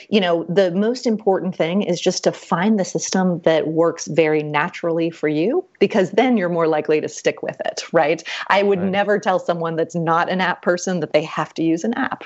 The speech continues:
Speaker 1: right? 'Cause that's self-defeating and no one has time for that. You have to figure out a system that definitely works for you. And starting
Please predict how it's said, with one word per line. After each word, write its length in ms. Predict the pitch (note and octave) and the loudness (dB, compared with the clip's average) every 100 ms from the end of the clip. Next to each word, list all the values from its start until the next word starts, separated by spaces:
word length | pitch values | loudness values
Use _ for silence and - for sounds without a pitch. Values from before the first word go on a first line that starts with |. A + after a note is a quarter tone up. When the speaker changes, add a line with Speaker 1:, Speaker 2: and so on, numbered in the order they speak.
| - | -2
Speaker 1:
right? 280 | D3 G3 - | 2 2 2
'Cause 300 | F3 D#3 - - | 0 0 -6 0
that's 460 | E3+ E3 - E3 | 0 0 -8 -18
self-defeating 760 | - D#3+ D#3 D3 - C#3+ B2+ C#3+ | 0 0 0 -4 -2 -2 -2 -4
and 260 | D#3+ D#3+ | -2 -2
no 160 | D#3+ F3+ | 2 2
one 100 | D#3+ | 2
has 200 | D#3+ C#3+ | -2 -2
time 200 | - D3 | -2 -2
for 100 | - | -2
that. 220 | - - - | -4 -4 0
You 120 | F#3 | 0
have 260 | F3+ A3 A#3 | 2 -2 2
to 80 | |
figure 320 | A3 F#3+ E3+ E3 | 2 2 2 0
out 300 | D3+ D#3 - - - | 2 -2 -4 -18 -14
a 40 | F#3 | -12
system 480 | - F3+ - F3 | -4 -4 -2 0
that 180 | D#3+ D3 | 2 2
definitely 420 | D#3+ D#3 E3+ D#3 | 0 0 -2 0
works 360 | D3+ D3+ C#3 - | 2 0 -2 -12
for 140 | - | 0
you. 320 | D#3 D#3+ A#3+ F#4+ - - - | 2 2 0 -2 -8 -8 0
And 300 | F#3+ F3 E3 | 2 2 0
starting 680 | - - - F#3 F#3+ F#3+ | -2 0 2 2 2 0